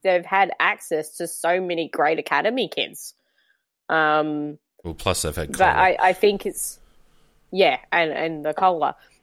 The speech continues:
Speaker 1: The fact that they don't have the Kohler anymore is really kind of killing them, um, because they used to be able to attract,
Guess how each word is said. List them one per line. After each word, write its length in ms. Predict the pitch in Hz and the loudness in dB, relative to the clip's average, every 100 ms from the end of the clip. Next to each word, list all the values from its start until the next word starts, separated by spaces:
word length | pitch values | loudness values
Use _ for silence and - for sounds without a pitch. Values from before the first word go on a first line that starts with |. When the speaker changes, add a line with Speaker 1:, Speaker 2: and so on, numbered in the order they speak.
| - 170 - _ - | -12 -12 -12 _ -2
Speaker 1:
The 120 | 190 | 2
fact 240 | 226 220 | 2 2
that 100 | 214 | 2
they 120 | 180 | 2
don't 280 | 175 151 165 | 4 4 4
have 160 | 165 165 | 2 0
the 80 | 170 | 0
Kohler 300 | 165 160 151 | 2 2 2
anymore 400 | 151 156 147 151 | 0 0 0 0
is 140 | 151 | -2
really 520 | 151 160 151 143 143 - | -2 2 4 2 0 -6
kind 280 | - 156 139 | -4 -2 -2
of 160 | 135 - _ _ _ _ _ _ | -4 -8 _ _ _ _ _ _
killing 340 | - 214 196 | 4 6 6
them, 260 | 139 127 226 - _ | 4 -2 -4 -8 _
um, 240 | - 147 143 | 4 4 4
because 320 | 160 170 147 | 2 2 2
they 120 | 160 | 2
used 220 | 156 151 - | 2 0 -2
to 60 | |
be 140 | 151 143 | 0 2
able 240 | 139 151 | 2 2
to 160 | 143 156 | 2 2
attract, 640 | 143 - 175 - - - | 2 2 0 0 -8 -20